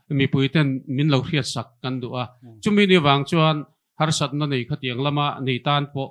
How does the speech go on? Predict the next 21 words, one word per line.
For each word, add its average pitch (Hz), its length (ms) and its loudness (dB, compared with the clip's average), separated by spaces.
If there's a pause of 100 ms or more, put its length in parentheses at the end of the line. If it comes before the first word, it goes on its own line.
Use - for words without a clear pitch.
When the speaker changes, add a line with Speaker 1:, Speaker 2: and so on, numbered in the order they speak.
(340)
Speaker 1:
e, 110 180 -10
helai 139 300 -2
hian 135 360 0 (260)
a 117 100 -2
ti 123 200 -2
thei 135 240 -4
ve 196 140 0
ka, 151 160 4 (500)
e, - 100 -10 (600)
sarkar 156 460 8
en 151 140 4
ngai 143 240 4
pui 156 140 4
mong 131 240 0
bok 208 180 0
hian, 143 320 0 (240)
ke 147 160 2
ni 151 280 2
a 151 80 -4
college 143 400 2
lama 143 300 -2